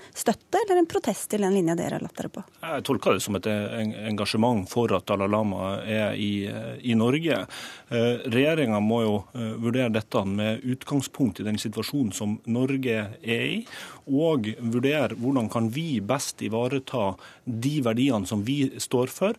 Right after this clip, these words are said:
Speaker 2: og de interessene som vi er opptatt av.
Speaker 1: Vi skal snakke litt mer om det, men først skal vi til deg, Anders Magnus. Du er N R Ks korrespondent i Kina, og i dag har du vært med på en pressekonferanse i hovedstaden Beijing. Hva sa kinesiske myndigheter om dagens besøk her i Oslo?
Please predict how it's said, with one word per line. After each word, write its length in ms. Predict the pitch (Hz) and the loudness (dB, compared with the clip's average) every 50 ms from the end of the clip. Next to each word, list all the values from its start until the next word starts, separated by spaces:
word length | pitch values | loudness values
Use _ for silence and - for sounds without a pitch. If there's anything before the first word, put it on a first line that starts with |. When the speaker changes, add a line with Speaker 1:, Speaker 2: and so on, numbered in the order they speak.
| - - - - - | -8 -16 -20 -10 -4
Speaker 2:
og 80 | - 131 | 0 4
de 140 | 131 131 120 | 4 6 6
interessene 640 | 110 101 92 - 117 113 107 - - 107 98 95 92 | 4 2 2 2 0 0 0 0 -2 -2 -2 -2 -4
som 280 | - 104 98 98 98 101 - 110 | -4 -4 -4 -6 -6 -8 -8 -6
vi 160 | 104 107 104 | -4 -4 -4
er 60 | - | -4
opptatt 300 | - - - - - - | -6 -10 -14 -16 -16 -18
av. 60 | - - _ - - - - - _ - | -20 -20 _ -18 -18 -18 -18 -16 _ -10
Speaker 1:
Vi 60 | 233 | -6
skal 140 | - - 233 | -6 -4 -2
snakke 220 | - 220 - - | -2 -2 0 0
litt 120 | 214 208 | 0 2
mer 160 | - 190 180 180 | 2 2 2 4
om 120 | 185 196 | 4 4
det, 100 | 202 240 | 4 4
men 140 | 247 233 226 | 4 4 2
først 220 | 214 - 220 208 - | 2 0 0 0 0
skal 160 | - 208 190 | 0 0 0
vi 80 | 202 | 0
til 120 | 196 - 196 | 0 2 2
deg, 200 | 202 185 175 180 | 4 4 4 4
Anders 280 | 180 175 180 185 - | 4 4 2 2 2
Magnus. 380 | - 185 180 180 190 196 - - | 2 2 4 4 2 2 0 0
Du 60 | 185 | 2
er 160 | 185 190 185 | 2 2 4
N 100 | 180 180 | 4 2
R 60 | 180 180 | 2 0
Ks 380 | - - 170 170 - - - - | 0 -2 -2 -2 -2 -4 -6 -4
korrespondent 600 | - 196 - - - - 202 190 170 165 - - | -4 -4 -4 -4 -2 0 2 2 2 0 0 -2
i 60 | 190 | -2
Kina, 360 | 185 - 175 170 170 190 202 | 2 4 4 4 6 4 4
og 460 | 208 - - - - - - - - - | 2 0 -4 -14 -14 -16 -18 -6 0 0
i 60 | 226 | 2
dag 180 | 202 208 202 190 | 4 4 4 2
har 80 | 214 | 2
du 280 | 196 208 208 214 214 214 | 4 4 6 6 6 4
vært 200 | 208 208 - - | 4 2 0 0
med 120 | 180 165 | -2 0
på 100 | - - 185 | 2 2 2
en 120 | 190 190 | 2 2
pressekonferanse 960 | 185 233 214 - - - - 165 165 - 180 185 180 175 - - - 277 302 294 233 | 2 0 0 0 -2 -2 0 -2 0 0 2 2 2 0 0 0 2 2 4 4 4
i 100 | 208 214 | 4 4
hovedstaden 500 | 208 175 165 - - 175 175 175 180 180 | 2 2 0 -2 -2 -2 0 2 2 2
Beijing. 360 | 185 180 175 196 233 302 370 359 - - - - - - - | 2 0 2 4 6 6 4 4 0 -6 -14 -14 -16 -12 -6
Hva 560 | - 175 170 190 202 233 269 285 302 320 - | -4 0 2 4 6 6 6 6 6 4 2
sa 240 | - - 220 202 196 | 0 0 2 2 2
kinesiske 580 | 202 - 254 226 190 175 175 - 180 - - 202 | 4 4 4 4 4 4 2 0 -2 0 2 4
myndigheter 440 | 196 185 170 156 160 - - 185 175 | 4 4 4 2 0 0 0 2 2
om 160 | 170 170 165 | 4 4 2
dagens 380 | 165 - - 165 165 165 - - | 2 0 0 0 -2 -2 -2 -6
besøk 340 | - 180 - 170 175 - - | -6 -4 -2 -2 -2 -2 -2
her 120 | 165 165 | -2 -2
i 40 | 170 | -2
Oslo? 260 | 170 - - - | -2 -4 -6 -6